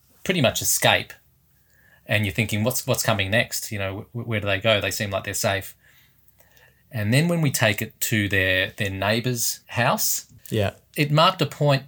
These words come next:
Speaker 1: in a normal horror film where I'd probably start getting a bit sick of it. I think,
Speaker 2: <laughs>
Speaker 1: "Okay, they're gonna wrap it up now. It's just gonna be a continuation of the same riff." But I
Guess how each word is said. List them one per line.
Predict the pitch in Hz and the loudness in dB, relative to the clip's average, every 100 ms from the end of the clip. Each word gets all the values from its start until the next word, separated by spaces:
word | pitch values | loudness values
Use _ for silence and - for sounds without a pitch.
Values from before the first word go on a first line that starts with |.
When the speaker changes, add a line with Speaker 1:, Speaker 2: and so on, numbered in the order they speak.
| _ | _
Speaker 1:
in | 135 120 | 0 2
a | 113 | 2
normal | 110 113 117 104 | 2 2 0 0
horror | 110 107 | 0 0
film | 104 113 107 | -2 -4 -2
where | 104 | 0
I'd | 98 - | -2 -4
probably | - 117 117 | -4 -4 -2
start | - - 104 104 - _ _ _ 147 | -2 0 0 0 -4 _ _ _ -2
getting | 117 101 95 | 0 0 -2
a | |
bit | 92 98 - | -6 -10 -8
sick | - 117 107 | -4 -4 -4
of | 90 | -10
it. | - - - | -14 -10 -2
I | 101 104 110 110 135 | 2 4 4 4 4
think, | 156 131 | 4 6
Speaker 2:
<laughs> | 117 | 6
Speaker 1:
"Okay, | - 107 | 6 4
they're | 104 110 | 4 2
gonna | 123 101 | 2 2
wrap | 104 98 | 2 2
it | 101 | 0
up | 98 - | -2 -2
now. | 101 101 98 | -6 -4 -4
It's | - | -6
just | 107 - | -6 -6
gonna | 110 101 | -6 -6
be | 104 | -8
a | |
continuation | - 110 - 107 98 98 - 101 | -8 -8 -6 -4 -2 -2 -4 -8
of | |
the | 98 | -6
same | - 104 101 - _ _ _ _ - | -4 -4 -6 -12 _ _ _ _ -12
riff." | 104 107 107 - - _ - | -4 -2 -2 -4 -8 _ 2
But | 127 - 135 | 2 2 0
I | 123 | 0